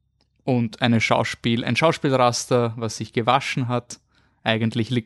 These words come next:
wir haben quasi drei Schauspiel-Awards für, äh, Kristen Stewart, Nicolas Cage, Schrägstrich ein Schwein und, ähm, ein, <laughs> das Onscreen-Duo von Licorice Pizza. Ja.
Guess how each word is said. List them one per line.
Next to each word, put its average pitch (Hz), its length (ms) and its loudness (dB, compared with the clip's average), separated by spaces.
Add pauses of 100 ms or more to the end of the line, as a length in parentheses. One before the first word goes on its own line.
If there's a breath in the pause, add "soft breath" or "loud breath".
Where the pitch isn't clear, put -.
wir 123 120 2
haben 117 140 0
quasi 117 260 0
drei 117 240 2
Schauspiel-Awards 117 840 0
für, 113 360 -2 (380 soft breath)
äh, 113 180 2
Kristen 120 260 -2
Stewart, 139 480 2
Nicolas 127 320 0
Cage, 127 320 0
Schrägstrich 120 540 -2
ein 117 100 0
Schwein 123 400 0 (320 loud breath)
und, 123 600 2
ähm, 117 560 2 (180)
ein, 117 380 2 (180)
<laughs> - 180 -18
das - 300 -4
Onscreen-Duo 127 760 0
von 117 280 -4
Licorice 113 540 -2
Pizza. 131 480 0 (520 loud breath)
Ja. 185 440 2